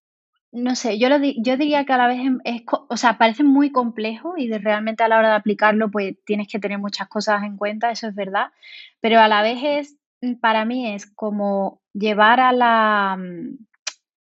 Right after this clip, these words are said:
a, a, a lo más objetivo, lo más, o simplificar un poco algunos conceptos y algunos, y algunas técnicas o algunos, sí, conceptos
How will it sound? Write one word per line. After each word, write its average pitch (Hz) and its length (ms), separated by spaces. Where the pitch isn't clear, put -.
a, 165 760
a, 160 160
a 165 40
lo 175 140
más 190 240
objetivo, 214 680
lo 180 140
más, 202 480
o 202 60
simplificar 208 680
un 254 120
poco 262 360
algunos 226 460
conceptos 240 800
y 208 80
algunos, 240 960
y 226 80
algunas 226 440
técnicas 247 600
o 220 120
algunos, 214 840
sí, - 240
conceptos 233 600